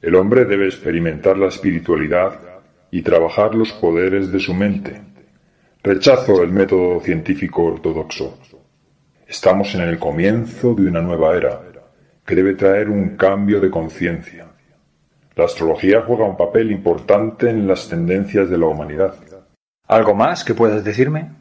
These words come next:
Speaker 1: Tengo la creencia en una entidad sutil y trascendente en los seres conscientes de sí mismos.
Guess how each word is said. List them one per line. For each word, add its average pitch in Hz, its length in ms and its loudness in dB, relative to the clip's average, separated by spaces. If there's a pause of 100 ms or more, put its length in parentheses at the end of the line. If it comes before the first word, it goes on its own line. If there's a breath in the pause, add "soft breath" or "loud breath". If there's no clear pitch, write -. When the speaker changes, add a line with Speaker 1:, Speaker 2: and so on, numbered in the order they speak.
(460)
Speaker 1:
Tengo 104 400 4
la 95 160 0
creencia 90 580 0
en 101 80 -2
una 87 220 -2
entidad 82 380 0
sutil 107 800 -2
y 92 80 -6
trascendente 90 1080 -4
en 87 160 -4
los 78 220 -4
seres 98 340 -2
conscientes 95 880 -6
de 82 120 -10
sí - 120 -10
mismos. 67 500 -12